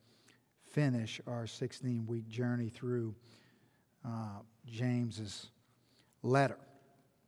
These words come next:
So, you know, there's times in your life where you, you know, you say something, certainly for me, well, I say something publicly and I think,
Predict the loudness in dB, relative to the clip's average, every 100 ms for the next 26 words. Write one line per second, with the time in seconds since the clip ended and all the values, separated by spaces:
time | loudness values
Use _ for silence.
0 | _ _ _ _ _ _ _ -20 -20 _
1 | -2 4 6 8 6 4 4 6 4 2
2 | 4 4 2 4 4 4 2 0 -4 -16
3 | -20 -20 _ _ _ _ _ _ _ _
4 | -20 -20 -20 -20 -20 -20 -4 0 4 4
5 | 4 0 -10 -4 -2 2 6 8 8 6
6 | 4 4 2 0 -4 2 2 4 0 0
7 | 0 4 4 4 0 -14 -20 -20 _ -2
8 | 0 2 4 4 2 0 0 0 4 4
9 | 4 2 4 4 4 0 0 0 0